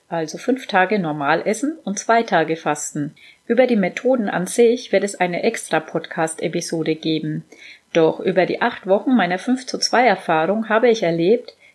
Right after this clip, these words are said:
dass Hunger anders verläuft, als ich vorher angenommen hatte. Das Hungergefühl kommt und lässt dann auch wieder nach.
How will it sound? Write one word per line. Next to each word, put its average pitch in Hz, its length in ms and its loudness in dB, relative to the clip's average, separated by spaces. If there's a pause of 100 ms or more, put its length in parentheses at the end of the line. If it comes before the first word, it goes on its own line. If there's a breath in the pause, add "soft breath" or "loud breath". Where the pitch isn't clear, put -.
dass - 300 -4
Hunger 233 420 2
anders 214 400 0
verläuft, 160 580 0
als 185 160 0
ich 185 120 -10
vorher 185 300 2
angenommen 165 600 0
hatte. 151 340 0 (1400)
Das 185 220 -4
Hungergefühl 226 520 4
kommt 220 500 2 (180)
und 196 200 -2
lässt 185 300 -2
dann 214 220 2
auch 196 260 2
wieder 202 220 0
nach. 175 380 -2